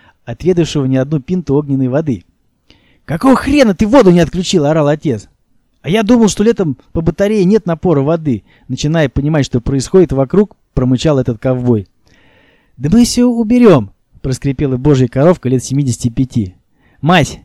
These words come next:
когда твоя дочка приедет, я буду с ней разговаривать по поводу ущерба, причиненного нашей квартире», — строго сказал отец. «А что, сильно? Что у вас там пострадало?» — спросила божья коровка, слегка подмочившая свои крылышки. «Мадам,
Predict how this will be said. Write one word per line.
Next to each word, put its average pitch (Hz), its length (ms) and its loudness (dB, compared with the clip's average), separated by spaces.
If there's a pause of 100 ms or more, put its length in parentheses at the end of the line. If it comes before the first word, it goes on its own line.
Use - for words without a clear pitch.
когда 196 240 2
твоя 190 280 2
дочка 165 340 4
приедет, 151 380 0
я 139 120 0
буду 156 160 2
с - 80 -8
ней 180 160 0
разговаривать 139 500 2
по 135 120 -2
поводу 139 300 0
ущерба, 123 480 0 (180)
причиненного 135 460 2
нашей 123 240 -2
квартире», — 131 420 -4
строго 117 320 -4
сказал 117 340 -8
отец. 113 380 -8 (1040)
«А 170 140 2
что, 175 540 2
сильно? 185 480 0
Что 240 300 4
у - 20 4
вас 143 160 0
там 123 160 -4
пострадало?» — 139 720 -4 (200)
спросила 147 460 -4
божья 127 300 0
коровка, 180 380 0
слегка 127 320 -6
подмочившая 120 640 -4
свои 117 240 -6
крылышки. 120 540 -6 (640)
«Мадам, 151 400 2